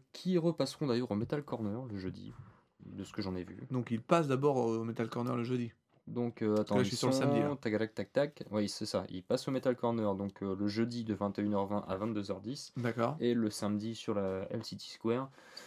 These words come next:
Speaker 1: de dix-neuf heures trente-cinq à vingt heures trente-cinq.
Speaker 2: D'accord.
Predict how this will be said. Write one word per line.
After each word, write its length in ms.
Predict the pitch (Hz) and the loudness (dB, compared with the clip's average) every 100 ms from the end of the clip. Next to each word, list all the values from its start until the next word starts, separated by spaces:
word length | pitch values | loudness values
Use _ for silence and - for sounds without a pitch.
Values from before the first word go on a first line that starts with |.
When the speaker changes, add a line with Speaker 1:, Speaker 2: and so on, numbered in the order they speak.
| - _ | -20 _
Speaker 1:
de 140 | 120 127 | 0 2
dix-neuf 300 | 117 107 98 | 2 0 -2
heures 80 | |
trente-cinq 480 | - 101 98 135 139 - | -6 -8 -4 -4 -4 0
à 100 | 117 | 2
vingt 180 | 117 | 2
heures 80 | 123 | -2
trente-cinq. 460 | - 101 - - - 123 | -6 -10 -12 -18 -8 0
Speaker 2:
D'accord. 320 | 147 - | 0 0